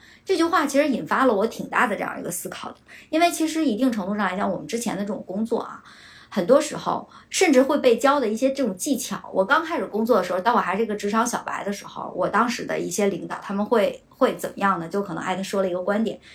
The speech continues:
然后对方说：“哎，我非常同意你的观点。”然后叭叭叭叭说我的。然后另外一方面呢，就是说我有一个什么样的想法，但是是从你刚才说的什么事情里边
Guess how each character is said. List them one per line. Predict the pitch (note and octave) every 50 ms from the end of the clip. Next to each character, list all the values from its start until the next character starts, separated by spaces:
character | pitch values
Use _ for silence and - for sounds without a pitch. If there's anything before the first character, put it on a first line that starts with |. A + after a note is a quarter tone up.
| - - -
然 | F3 F#3+
后 | F#3+
对 | G#3+ G#3
方 | G#3+ G#3 G#3
说 | G3+ G#3+ G#3 - - - - - - -
：“哎， | - E4+ D#4+ C#4 G#3+ - - - - - -
我 | - F#3+
非 | F#3 - - - G#3+ G#3+ C4+ D4+
常 | D4+ - - G3 G3
同 | - - F3 F3+
意 | G3
你 | G3+ E3
的 | E3+ F3+
观 | A3+ A3+ C4 C#4
点。” | C4+ A#3 G3+ G#3 A3+ C4+ C#4 - - - - - -
然 | F#3+ F#3 F#3
后 | G#3 - G#4+ - - - - -
叭 | F#3+ G3
叭 | G3+ F#3
叭 | F3 F#3 G3 E3+
叭 | F#3 F3+ F#3+
说 | G3 - - G#3+ G3+
我 | G3 - -
的。 | - - - _ - - - -
然 | - G#3 A#3+
后 | C4
另 | C4+ E4+ F#4+
外 | F4+ C4+ -
一 | A#3
方 | B3+ B3 B3
面 | C4 B3+ B3
呢， | A#3 A3+ A#3+ B3 - - _ _
就 | A#3 G#3+
是 | G#3+
说 | G#3+ A#3 A3+ G#3+ - - _
我 | A3+ A#3 A3+ G#3+ A3 B3 C#4 C4+ - - - - _ _
有 | - A#3+ A3 G#3+
一 | A3+ C4
个 | D#4 E4
什 | D#4+ - C4
么 | C4+
样 | D#4 D4+ C4+ B3+
的 | B3 B3
想 | A#3+ - G#3+ A3+ C#4
法， | C#4+ - - - - - G3 - -
但 | - E4+ E4
是 | D#4 D4+ C#4
是 | C4+ - - D#4
从 | - B3+ B3 C#4+ D4 C#4+
你 | B3+ A3+ G#3+ G3 F3+ F3+ -
刚 | D4+ E4 E4+ F#4+ G4+
才 | - - B3+ A#3 D4+
说 | - - - F#4+ F#4+
的 | E4 D4
什 | - -
么 | A3+ C4
事 | D#4+ - - F4
情 | - D#4+ D4 D#4
里 | C#4+ -
边 | A#3+ B3 B3 B3 C4